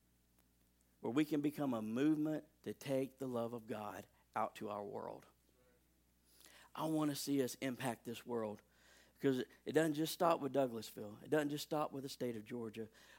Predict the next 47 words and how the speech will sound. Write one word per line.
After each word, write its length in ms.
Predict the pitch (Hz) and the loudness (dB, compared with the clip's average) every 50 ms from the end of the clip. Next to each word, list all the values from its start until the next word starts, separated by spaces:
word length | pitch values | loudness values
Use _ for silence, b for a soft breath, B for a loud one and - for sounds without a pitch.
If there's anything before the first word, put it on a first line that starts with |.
| b b 120 | b b 4
we 160 | 131 147 156 | 6 6 6
can 220 | 156 - 156 139 | 4 2 0 0
impact 720 | 135 - 120 127 123 117 113 - 107 107 110 113 - - - | 0 -2 -4 -4 -4 -6 -6 -8 -6 -6 -6 -6 -8 -8 -8
the 80 | 113 | -8
world. 240 | 110 113 127 123 117 | -4 -2 -2 -2 -2
And 80 | 113 113 | -2 -4
we're 140 | 120 127 151 | -4 -2 -2
already 280 | 208 240 233 175 143 | -2 0 0 0 -2
seeing 300 | - - - 170 175 156 | -2 -2 0 0 0 0
some 200 | - - 143 156 | 0 0 -2 -2
of 80 | 170 147 | 0 0
that 140 | - - 175 | -2 -2 -2
happen 320 | 117 135 139 - - 117 | -2 -2 -2 -2 -4 -8
through 160 | - - 123 | -6 -6 -6
the 100 | 113 113 | -6 -6
podcast 600 | 110 - 131 127 131 131 - - 131 127 127 120 | -6 -6 -6 -4 -4 -4 -4 -2 -2 -2 -2 -2
and 100 | 113 113 | -6 -8
some 140 | - 135 127 | -6 -6 -6
of 20 | |
the 160 | 123 117 - 127 | -6 -4 -4 -6
things 120 | 123 117 | -6 -4
that 60 | 120 | -4
we're 80 | 107 117 | -2 0
doing. 180 | 123 135 127 | 2 2 6
One 120 | 143 175 202 | 6 6 6
of 100 | 226 208 | 6 6
the 60 | 190 | 4
things 140 | 180 175 156 | 4 6 6
I'm 140 | 160 147 - B B B B | 6 6 4 B B B B
really 340 | 131 147 185 247 262 240 190 | 6 10 10 10 12 10 8
excited 540 | 156 120 - - - 160 185 202 190 165 147 | 8 6 4 4 6 8 8 8 8 6 4
about 460 | 135 117 123 120 120 117 117 - - B B B B B | 4 4 6 6 8 6 6 4 0 B B B B B
is 260 | B 143 151 147 127 117 | B 8 8 8 8 6
the 120 | 123 139 | 4 4
opportunities 720 | 135 156 160 151 156 - - 170 160 160 147 151 143 123 | 6 6 4 4 2 0 4 4 6 6 6 4 4 4
we're 160 | 123 147 151 | 4 2 2
gonna 220 | 147 143 135 135 135 | 4 2 2 2 2
have 280 | 143 139 131 131 120 | 4 4 6 4 4
once 280 | 123 139 147 135 - - | 4 0 0 0 0 0
we 120 | 147 147 | 0 0
start 340 | 139 - 143 135 131 - - | 2 2 4 4 4 2 0
live 300 | 120 120 139 160 170 165 | -2 -2 0 -2 -2 -4
streaming 380 | - - 160 151 147 143 135 127 | -4 -2 0 0 2 2 2 0
the 100 | 117 110 | 0 0
services 640 | - 139 143 139 131 123 117 - - 107 104 95 | 0 2 2 2 2 0 -4 -4 -6 -6 -6 -8
from 200 | - - 104 101 | -8 -8 -10 -8
here. 260 | 104 101 98 90 80 | -6 -6 -6 -6 -8